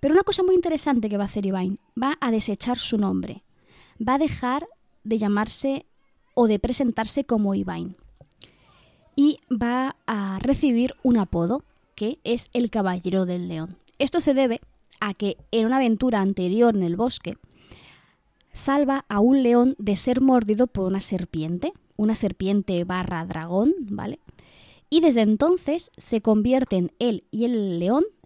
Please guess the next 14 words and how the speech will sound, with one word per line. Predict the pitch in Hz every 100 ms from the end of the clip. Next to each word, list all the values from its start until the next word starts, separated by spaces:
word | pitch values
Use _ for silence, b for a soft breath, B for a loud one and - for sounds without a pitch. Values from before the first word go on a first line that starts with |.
| _
en | - 240
compañeros | 220 202 180 175 156 -
de | 180
viajes. | 156 90 175 269 330 - _ _
Por | - 233
lo |
tanto, | 240 240 233 277 392 -
como | 196 190
siempre | 180 226 226 226
va | 226
acompañado | 220 233 226 220 240 240 185
de | 185
un | 196
león | 220 277